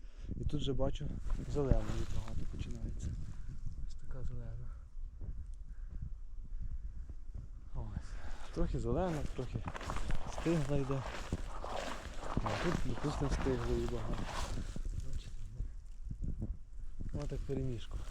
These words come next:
Так стигла, зелена, стигла, зелена. Не вибирати.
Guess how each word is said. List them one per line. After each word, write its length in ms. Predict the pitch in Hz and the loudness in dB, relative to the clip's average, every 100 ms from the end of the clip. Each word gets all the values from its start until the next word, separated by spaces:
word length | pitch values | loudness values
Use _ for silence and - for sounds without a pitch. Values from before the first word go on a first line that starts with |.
| - - - - - - - - - | -4 -4 -4 -8 -4 -6 -6 -6 -4
Так 120 | - - | -4 -6
стигла, 380 | - 165 143 123 | -2 0 0 0
зелена, 340 | 131 139 143 123 | 2 2 2 2
стигла, 380 | - 123 113 104 117 | 0 0 -2 -2 2
зелена. 260 | 131 117 110 - - - - - - - - - - - - - - - - - - - | 2 4 2 0 -2 -4 -6 -4 -4 -2 -2 -2 -6 -6 -4 -4 2 2 2 -6 -8 -4
Не 60 | 120 | -4
вибирати. 460 | 117 113 117 98 | -2 0 0 0